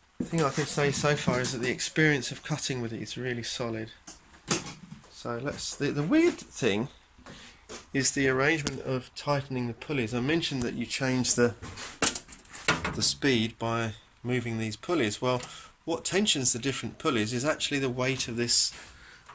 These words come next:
motor. This motor hangs on a hinge, and the weight of the motor is what puts tension in this belt. Um, so when you've got the right tension, you stop it bucking around by adjusting these two nuts,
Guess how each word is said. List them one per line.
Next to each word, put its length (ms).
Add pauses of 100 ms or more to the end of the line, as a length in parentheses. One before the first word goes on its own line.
motor. 400
This 280
motor 420
hangs 640
on 100
a 40
hinge, 720 (500)
and 140
the 60
weight 300
of 40
the 80
motor 420
is 140
what 180
puts 220
tension 460
in 80
this 160
belt. 400 (920)
Um, 120
so 260
when 160
you've 160
got 160
the 80
right 340
tension, 640 (1120)
you 100
stop 360
it 160
bucking 420
around 480
by 160
adjusting 520
these 220
two 220
nuts, 600